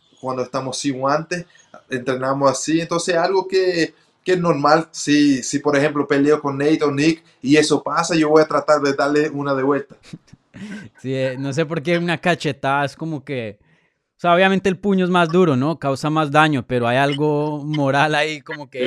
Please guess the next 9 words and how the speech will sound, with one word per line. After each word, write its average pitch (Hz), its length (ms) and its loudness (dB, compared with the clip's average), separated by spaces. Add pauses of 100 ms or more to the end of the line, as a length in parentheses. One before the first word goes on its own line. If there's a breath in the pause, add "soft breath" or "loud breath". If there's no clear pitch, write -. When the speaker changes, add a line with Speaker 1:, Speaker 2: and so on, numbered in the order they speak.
(140)
Speaker 2:
"Hey, 120 160 -10 (920 soft breath)
te, 120 160 -6
te - 40 -20
Speaker 1:
Por 131 120 -4
Speaker 2:
di 127 80 -2
una 139 100 0
Speaker 1:
supuesto. 139 180 -2 (140)
Speaker 2:
cachetada". 117 300 -6 (1160)
Speaker 1:
Sí. 123 280 -2